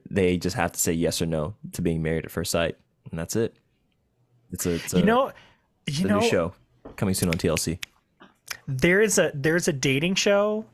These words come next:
Speaker 2: that, uh, Lauren is obsessed with,
Speaker 1: Mm-hmm.
Speaker 2: and it's, uh, well, she, she more or less watches a guy react to this, to this thing, but it's called
Speaker 1: Sure.
Speaker 2: The Button, right?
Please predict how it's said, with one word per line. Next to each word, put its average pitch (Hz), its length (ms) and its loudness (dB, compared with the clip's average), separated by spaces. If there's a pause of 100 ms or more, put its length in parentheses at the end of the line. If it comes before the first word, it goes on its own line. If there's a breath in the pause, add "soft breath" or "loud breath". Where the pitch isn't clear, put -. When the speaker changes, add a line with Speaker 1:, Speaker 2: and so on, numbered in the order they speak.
Speaker 2:
that, 131 400 0
uh, 113 420 2 (100)
Lauren 135 280 4
is 135 100 -2
obsessed 117 400 0
with, 98 400 -4
Speaker 1:
Mm-hmm. 98 280 2 (380 soft breath)
Speaker 2:
and 131 460 4
it's, 135 200 -2
uh, 151 160 2
well, 156 260 2
she, 185 180 0 (200)
she 202 80 0
more 226 140 2
or 240 40 2
less 196 200 0
watches 139 360 0
a 127 40 0
guy 120 220 2
react 107 440 -4
to 143 100 0
this, 139 280 0
to - 140 -2
this 143 180 0
thing, 165 180 2
but 151 100 2
it's 127 100 0
called 160 140 4
Speaker 1:
Sure. 95 60 2
Speaker 2:
The 98 60 -4
Button, 156 460 -2 (440)
right? 190 280 2